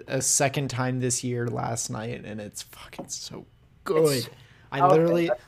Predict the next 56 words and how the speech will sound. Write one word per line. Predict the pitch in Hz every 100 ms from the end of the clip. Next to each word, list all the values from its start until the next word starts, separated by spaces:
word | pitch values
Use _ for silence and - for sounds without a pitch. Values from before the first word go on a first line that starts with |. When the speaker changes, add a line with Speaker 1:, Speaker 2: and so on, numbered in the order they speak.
| -
Speaker 1:
I | 139
Speaker 2:
That | 143
makes | 156 147
sense. | 139 139
Speaker 1:
listened | 139 135 160 151
to | - 143
the, | 131 123 120
uh, | 117 117
Jim's | 123 127 123 127 120
theme | - 120 117 113 113 113 - -
on, | 123 120 -
<laughs> | -
on | 196 160 151
my | 139
way | 135 127
to |
Starbucks | 131 131 127 123 123
this | 127 123
morning. | 135 131 135 143 - - _ 156
Speaker 2:
Really? | 156 208 -
<laughs> | 180 180
Speaker 1:
Yeah, | 139 127 127
Speaker 2:
That's | - -
Speaker 1:
it's | 147 131
Speaker 2:
funny. | 127
Speaker 1:
really | 131 127 120
good. | 123 123 120 _ _ _ _ _ -
Okay, | 127 - - -
Speaker 2:
Yeah. | - - _ _ -
Speaker 1:
number | 127 123
two, | 127 123 120 -
uh, | 123 123 120 120 - - _ _ _ _ -
Atlantis: | 131 131 131 135 139 143 139
The | - 135
Lost | 123 131 143 123
Speaker 2:
Yep. | -
Speaker 1:
Empire. | 127 - 127 - -
Speaker 2:
Yeah, | 190 226 -
<laughs> | -
yeah, | 185
I | 180
know | 190 202
what | 202
you're | 196
talking | 190 180 180 170
about. | 160 -
Speaker 1:
Okay, | 139 123 135
Speaker 2:
I | 175
watched | 196 202 -
that | 208
Speaker 1:
okay. | 190
Speaker 2:
movie | 190 185
a |
couple | 180 180 180
years | 160 170 175
back. | 151 143